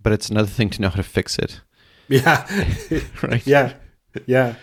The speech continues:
Speaker 2: And,
Speaker 1: It's
Speaker 2: and
Speaker 1: like
Speaker 2: that's why I think having a community like this is so important,
Speaker 1: Mm-hmm.
Speaker 2: you know, 'cause you get, you get to hear about other people's plights, if you will, their, what they have to go through. And you realize
Speaker 1: Right.
Speaker 2: that, oh, you're not alone. Everybody's going through the same thing.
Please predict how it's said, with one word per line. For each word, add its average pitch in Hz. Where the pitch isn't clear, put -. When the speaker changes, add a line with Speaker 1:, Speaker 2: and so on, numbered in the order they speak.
Speaker 2:
And, 180
Speaker 1:
It's 185
Speaker 2:
and 185
Speaker 1:
like 202
Speaker 2:
that's 240
why 180
I 165
think 147
having 139
a 117
community 120
like 107
this 131
is 98
so 101
important, 120
Speaker 1:
Mm-hmm. 90
Speaker 2:
you 113
know, 104
'cause 113
you 117
get, 135
you 131
get 131
to 104
hear 120
about 110
other 110
people's 107
plights, 113
if 107
you 107
will, 104
their, 104
what 120
they 127
have 117
to 117
go 117
through. 104
And 113
you 117
realize 117
Speaker 1:
Right. 113
Speaker 2:
that, -
oh, 151
you're 127
not 147
alone. 113
Everybody's 117
going 113
through 117
the 95
same 110
thing. 95